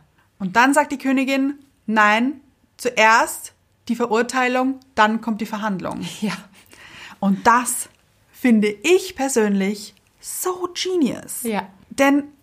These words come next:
Speaker 1: eigentlich stimmt das so. Es kommt zuerst die Verurteilung und dann erst im Nachhinein der Prozess. Und da nehme ich jetzt mich auch nicht aus.
Speaker 2: Mhm.
Speaker 1: Wir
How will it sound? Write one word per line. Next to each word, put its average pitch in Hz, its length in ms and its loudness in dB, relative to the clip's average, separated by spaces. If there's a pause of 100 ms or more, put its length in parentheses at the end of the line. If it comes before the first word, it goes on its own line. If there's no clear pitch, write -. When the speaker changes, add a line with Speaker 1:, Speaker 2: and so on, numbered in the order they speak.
Speaker 1:
eigentlich 330 560 0
stimmt 403 360 2
das - 260 -4
so. - 280 -8 (280)
Es 233 220 -4
kommt 320 400 0
zuerst 262 840 0 (320)
die 247 80 0
Verurteilung 240 1120 0
und 220 320 -4
dann 285 340 4
erst 269 280 -2 (140)
im 277 200 0
Nachhinein 294 500 0
der 269 120 -2
Prozess. - 600 -4 (320)
Und 262 320 2 (220)
da 202 120 -2
nehme 240 220 2
ich 285 100 -2
jetzt - 220 -4
mich 269 180 0
auch 220 120 0
nicht 220 200 -4
aus. 202 500 0
Speaker 2:
Mhm. 220 240 -8 (580)
Speaker 1:
Wir 226 260 -4